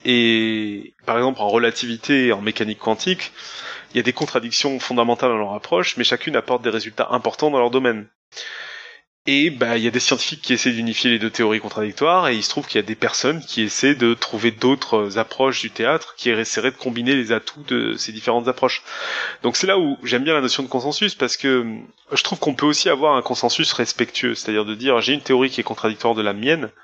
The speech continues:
mais je pense qu'elle est intéressante aussi. Je pense que c'est un peu ce qui se passe dans des exemples comme la relativité et la mécanique quantique, où il peut y avoir de, du consensus sur la validité de ces théories, même si euh, elles sont contradictoires.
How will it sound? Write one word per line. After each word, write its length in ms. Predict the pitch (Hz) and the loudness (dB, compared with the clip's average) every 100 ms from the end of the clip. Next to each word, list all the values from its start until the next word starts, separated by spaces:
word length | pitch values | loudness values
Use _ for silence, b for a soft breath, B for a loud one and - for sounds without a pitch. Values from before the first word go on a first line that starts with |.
| b 120 | b -2
mais 40 | |
je 80 | 117 | 0
pense 200 | 147 - | 0 -2
qu'elle 160 | 117 | 0
est 20 | 113 | 0
intéressante 480 | 110 107 107 120 | -2 -2 -2 -4
aussi. 340 | 107 - - _ - | -6 -6 -8 _ -12
Je 80 | - | -8
pense 120 | 131 | -4
que 60 | |
c'est 60 | 117 | -4
un 60 | 113 | -4
peu 120 | 139 | -4
ce 80 | - | -6
qui 100 | 117 | -6
se 80 | |
passe 380 | - 123 120 - B B B B | 0 0 0 -6 B B B B
dans 140 | 107 | -2
des 80 | 107 | 0
exemples 300 | 107 123 120 | 0 2 0
comme 180 | 117 104 | 0 0
la 100 | 101 | 2
relativité 500 | 110 107 - 117 127 | 2 2 -2 -2 2
et 20 | |
la 100 | 107 | 2
mécanique 360 | 101 107 104 101 | 0 -4 -4 0
quantique, 460 | 110 104 - - B B B B B B | 0 0 -4 -6 B B B B B B
où 160 | - 131 | -2 0
il 80 | 123 | 0
peut 160 | - | 0
y 80 | 160 | 2
avoir 400 | 135 127 143 123 | 2 4 2 2
de, 320 | 113 107 110 | -2 0 2
du 140 | 107 110 | 0 -2
consensus 840 | - 160 - 135 - 151 123 - - | 0 2 4 2 2 0 0 -2 -4
sur 160 | - | -2
la 100 | 110 | 0
validité 500 | 107 117 127 127 139 | 0 -2 -2 -6 -6
de 60 | 131 | -6
ces 160 | - | -8
théories, 460 | 104 104 101 139 160 _ _ _ - | -6 -2 -2 -2 -8 _ _ _ -14
même 320 | 120 139 143 | -4 -4 -2
si 420 | 127 - 151 170 - _ b b _ - | 0 0 0 -8 -14 _ b b _ -4
euh, 120 | 104 101 | -2 0
elles 120 | 110 | -2
sont 160 | - 139 | 0 -2
contradictoires. 720 | 123 - 107 110 - 107 | -2 -4 -6 -6 -6 -6